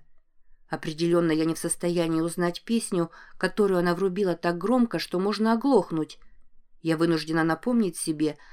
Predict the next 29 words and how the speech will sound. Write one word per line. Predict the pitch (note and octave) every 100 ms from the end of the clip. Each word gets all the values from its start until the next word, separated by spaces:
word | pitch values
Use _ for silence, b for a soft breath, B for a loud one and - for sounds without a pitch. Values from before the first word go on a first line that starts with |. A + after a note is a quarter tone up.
| B
что | - F3+
дом | F3 F#3
Ханы | F3 F#3 F#3
со | E3+ E3+
всех | - E3+
сторон | - F3 F3 F3
окружен | E3+ - F3 F3 E3+
газонами | D#3+ F3 G3+ G#3+ F3 E3+
и | F3
деревьями — | A3 A3 F#3 D#3+ D#3+ D3+ D3+ - - - - -
и |
никто | F3+ F3 - F3+
не | E3+
станет | - F#3+ F#3 D#3
доносить | E3 F3 - E3
на | E3
нее | E3 E3
регулятором. | D#3+ D#3+ F#3 F#3 E3+ D#3 D3+ D#3 - - - _ _ _ - -
Такую | F3 - F#3+
музыку | F3 F3 F3 F3 F3
мне | F3
никогда | F3 E3 E3+ E3 E3+
не | D#3+
приходилось | - E3+ E3+ E3+ E3 E3+
слышать. | - F3 D#3 D#3 D#3 - - - - - - -
Какие-то | E3+ - F3 F3 E3+
пронзительные, | - F3 F3 D#3+ G3+ F#3 E3 E3 D#3+ -
агрессивные | E3 F3 - F#3+ F3 F3 F3
звуки, | E3 E3+ A3 - D#3+